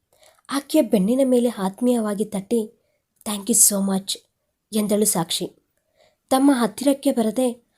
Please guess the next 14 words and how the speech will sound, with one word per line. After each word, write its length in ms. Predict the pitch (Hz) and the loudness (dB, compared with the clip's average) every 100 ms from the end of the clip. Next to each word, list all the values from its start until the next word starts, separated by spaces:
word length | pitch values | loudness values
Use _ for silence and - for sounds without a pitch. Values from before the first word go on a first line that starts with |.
| _ - | _ -2
ಹೊರಗಡೆಗೆ 480 | 226 294 339 330 339 | 2 6 8 8 8
ಹೋಗುತ್ತಿರುವ 580 | 277 269 269 269 269 | 8 6 4 6 6
ವಿಜಯ್ನನ್ನು 800 | 254 233 285 302 269 247 269 254 _ _ _ _ | 6 4 2 2 2 2 0 -2 _ _ _ _
ಅಯೋಮಯವಾಗಿ 800 | 220 196 240 285 269 240 233 240 | -2 0 2 2 2 0 0 0
ನೋಡುತ್ತಾ 640 | 226 226 233 233 247 226 _ _ _ _ | 2 2 0 -2 -6 -6 _ _ _ _
ಅವನ 220 | 240 240 277 | -2 2 4
ಹಿಂದೆಯೇ 440 | 247 214 233 277 | 4 2 4 6
ಹೋದರು 640 | 285 240 233 233 254 233 _ _ _ | 6 6 4 4 2 0 _ _ _
ಕಿರಣ್, 340 | - 240 247 240 | -2 2 4 4
ಸುದೀಪ್. 460 | - 196 185 - - _ _ _ _ _ _ _ _ | 2 2 2 0 -14 _ _ _ _ _ _ _ _
"ಏನೋ, 580 | 180 220 285 233 262 - _ - | 4 8 8 6 2 -2 _ -2
ಎಲ್ಲಿಗೆ 360 | 214 285 359 349 | 6 8 8 8
ಹೋಗ್ತಾ 340 | 294 285 277 | 8 6 4
ಇದ್ದೀಯಾ?" 380 | 269 262 262 | 4 4 4